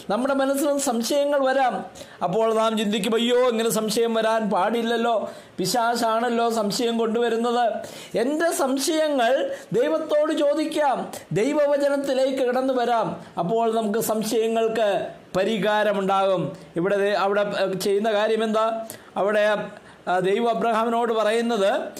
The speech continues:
"നീ മൂന്ന് വയസ്സുള്ളൊരു പശുക്കിടാവിനെയും മൂന്ന് വയസ്സുള്ളൊരു കോലാടിനെയും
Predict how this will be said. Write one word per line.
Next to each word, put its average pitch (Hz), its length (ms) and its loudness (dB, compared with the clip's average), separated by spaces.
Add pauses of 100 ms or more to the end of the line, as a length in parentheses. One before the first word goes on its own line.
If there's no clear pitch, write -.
(160)
"നീ 180 120 0
മൂന്ന് 233 320 0
വയസ്സുള്ളൊരു 233 520 0
പശുക്കിടാവിനെയും 226 920 0
മൂന്ന് 220 220 0
വയസ്സുള്ളൊരു 226 540 0
കോലാടിനെയും 226 800 0